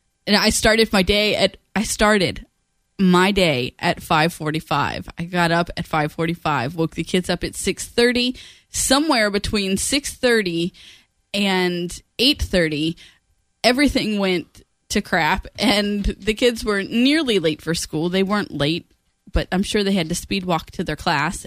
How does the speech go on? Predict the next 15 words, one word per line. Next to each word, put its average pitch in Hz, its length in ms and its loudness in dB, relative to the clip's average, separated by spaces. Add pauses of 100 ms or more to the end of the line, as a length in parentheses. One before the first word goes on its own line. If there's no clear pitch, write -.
and 180 400 -4 (840)
it's 233 260 2
just, - 420 -4 (100)
it, 233 180 4
I 214 140 2
was 214 140 2
just 208 180 0
so 202 120 2
frustrated. 233 680 -2 (260)
I 180 60 0
was 190 120 -2
frustrated 190 500 0
with 170 200 -2
myself, 208 640 -2 (140)
and, 170 420 -2